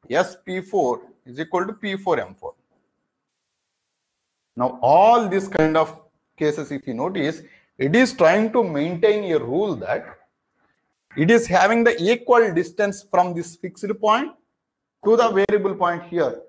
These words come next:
and from this variable point to this fixed line. So as long as these distances are same, you are trying to trace all such kind of points, it is going to give one particular shape. This shape is called as the parabola.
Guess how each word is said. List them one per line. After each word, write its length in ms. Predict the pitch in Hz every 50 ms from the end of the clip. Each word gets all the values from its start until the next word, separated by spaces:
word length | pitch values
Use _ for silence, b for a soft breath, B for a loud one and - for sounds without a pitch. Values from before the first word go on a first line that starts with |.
| _ _ -
and 260 | 143 170 214 233 233
from 220 | 226 220 190 180 175
this 160 | 170 180 175
variable 340 | 170 175 180 180 170 175 170
point 300 | 170 175 156 151 147 147
to 80 | 240
this 160 | 233 220 190 -
fixed 240 | - 143 101 - 113
line. 200 | 95 95 98 90 _ _ _ _ _ _ _ _ _ _ _ _ _
So 140 | - 202 226
as 340 | 202 151 147 160 185 190 214
long 260 | 214 208 202 196 190
as 180 | 190 185 180
these 160 | 175 175 160 _
distances 680 | - 139 160 180 175 _ - - 190 185 - 170 165
are 160 | 160 143 - - _ -
same, 300 | 202 202 165 135 156 156 _ _ _ _ _ _ _ _
you 160 | - 123 151
are 100 | 165 165
trying 420 | 160 165 160 170 190 220 233 226 226 -
to 120 | 214 196 - -
trace 220 | 175 202 202 202
all 320 | - - 143 160 175 190
such 240 | 185 - 151 - -
kind 180 | - 147 135 135
of 200 | 135 131 - -
points, 360 | 170 170 151 139 151 - - _ _ _ _ _ _ _ _
it 140 | - 127 135
is 140 | 143 131 131
going 240 | 160 196 214 196
to 80 | 190 190
give 180 | 139 131 180 202
one 340 | 165 123 131 151 175 175
particular 440 | - 160 143 - - - 143 131 123
shape. 420 | - - - - 175 139 110 - _ _ _ _ _ -
This 240 | 107 107 151 208 208
shape 380 | - - - 175 160 - -
is 120 | 139 117 -
called 220 | - 113 95 95
as 140 | 92 92 95
the 80 | 165
parabola. 400 | - - 214 175 127 98 87 82